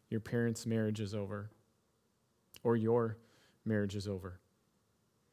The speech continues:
If tohu vavohu is anything, it's finding yourself in the dark when you think you're in the light. It's too powerful for us to fight. It's too dark for us to see, and it's too mysterious for us to find our way out all by ourselves.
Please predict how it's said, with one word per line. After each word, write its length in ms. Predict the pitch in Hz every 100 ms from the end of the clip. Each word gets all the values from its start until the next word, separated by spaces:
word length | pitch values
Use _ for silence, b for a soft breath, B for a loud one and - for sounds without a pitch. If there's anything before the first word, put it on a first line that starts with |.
| b -
If 200 | 151 151
tohu 340 | 180 170 170
vavohu 480 | 160 151 160 151 151
is 100 | 135
anything, 400 | 151 151 147 139
it's 160 | 135
finding 300 | - 147 156
yourself 400 | 160 151 156 139
in 60 | 139
the 100 | 131
dark 380 | 123 135 135 -
when 100 | 131
you 80 | 131
think 480 | - 151 156 151 - b b -
you're 160 | 135
in 200 | 143 143
the 100 | 135
light. 480 | 123 117 113 - - - _ _ _ -
It's 260 | 139 -
too 340 | - - 185 185
powerful 560 | - 165 147 - 143
for 200 | - 135
us 200 | 127 123
to 80 | -
fight. 380 | - 147 143 147
It's 160 | 139 -
too 160 | -
dark 500 | 120 139 139 156 - B B
for 180 | - 135
us 180 | 139 -
to 60 | 131
see, 380 | - 147 143 147
and 100 | 131
it's 160 | -
too 200 | - 165
mysterious 640 | 143 123 - 156 151 135 123
for 220 | - -
us 240 | 139 139
to 120 | - 127
find 320 | - 135 135
our 120 | 127
way 160 | 123 120
out 160 | 117
all 140 | 113 107
by 80 | 107
ourselves. 680 | 104 - 113 98 107 -